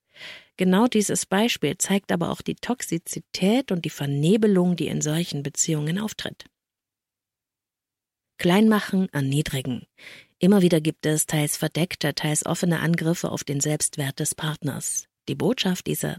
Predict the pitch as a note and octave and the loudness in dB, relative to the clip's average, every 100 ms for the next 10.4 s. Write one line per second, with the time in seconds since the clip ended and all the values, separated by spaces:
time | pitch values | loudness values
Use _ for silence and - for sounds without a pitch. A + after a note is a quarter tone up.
0 | - A3 - - G3 F#3+ F3 G3 F3 D3 | 0 0 0 -2 2 4 6 4 4 2
1 | E3 F#3+ - - - _ - - F#3 - | 0 -2 -8 -18 -20 _ -2 -2 -2 -4
2 | E2+ - - - F3+ G#3+ F3 A#2+ - C#3 | -4 -4 -6 2 4 4 2 -2 -4 -6
3 | - D#3 D3+ D3+ D3 - - F#3 D#3+ F#3+ | -6 -4 -4 -4 -4 -2 4 4 4 -2
4 | _ - _ - - D3+ - D#3+ E3 D#3 | _ -20 _ -16 -8 -4 0 0 2 2
5 | C#3+ C#3+ D#3 - - - C#3+ D3+ - - | 0 -2 -6 -8 -18 -4 0 0 -2 -10
6 | - - - - D#3 E3 C#3 - _ _ | -16 -10 -12 -4 2 2 2 -4 _ _
7 | _ _ - D3 F#3+ F#3+ C3+ - C#3+ D3+ | _ _ 0 2 2 2 0 -2 -4 -4
8 | - E3+ - - C#3+ - D3 E3 D3+ C#3+ | -4 -6 -6 -8 -8 -4 0 2 2 -2
9 | D3 D3+ E3+ F#3 G3+ G3 - C3+ B2 - | -2 0 0 2 0 -2 -4 -4 -4 -10
10 | A#2+ - C#3 B2+ | -12 -6 -6 -6